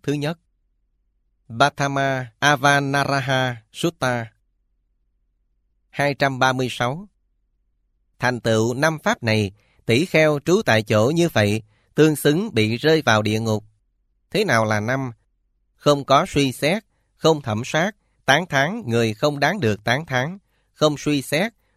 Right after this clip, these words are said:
không thẩm sát, không tán thán người đáng được tán thán, không suy xét, không thẩm sát, đặt lòng tin vào những chỗ không đáng được tịnh tín, không suy xét, không thẩm sát, không đặt lòng tin vào những chỗ đáng được tịnh tín,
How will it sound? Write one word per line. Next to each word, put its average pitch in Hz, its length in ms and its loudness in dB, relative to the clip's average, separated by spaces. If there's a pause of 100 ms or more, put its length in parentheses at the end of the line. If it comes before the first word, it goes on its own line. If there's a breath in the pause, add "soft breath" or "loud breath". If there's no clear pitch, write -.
không 160 260 0
thẩm 110 240 -2
sát, 175 260 -4 (380)
không 156 280 0
tán 165 200 0
thán 185 280 -2
người 113 240 0
đáng 131 240 -2
được 110 240 -2
tán 123 220 -2
thán, 143 300 -4 (720)
không 160 240 0
suy 151 220 -4
xét, 180 300 -4 (300)
không 160 240 2
thẩm 113 240 0
sát, 190 260 -4 (380)
đặt 117 280 0
lòng 117 220 0
tin 156 280 -2
vào 120 140 0
những 113 200 -4
chỗ 113 300 0
không 151 280 -2
đáng 156 260 -2
được 107 240 -2
tịnh 107 240 -4
tín, 131 280 -4 (640)
không 151 280 0
suy 151 220 -2
xét, 180 300 -6 (280)
không 156 260 0
thẩm 113 220 -2
sát, 180 300 -4 (300)
không 170 240 2
đặt 113 220 0
lòng 113 200 0
tin 151 260 -2
vào 113 140 0
những 107 220 -2
chỗ 110 320 0
đáng 147 280 0
được 208 220 -2
tịnh 104 220 -4
tín, 151 280 -2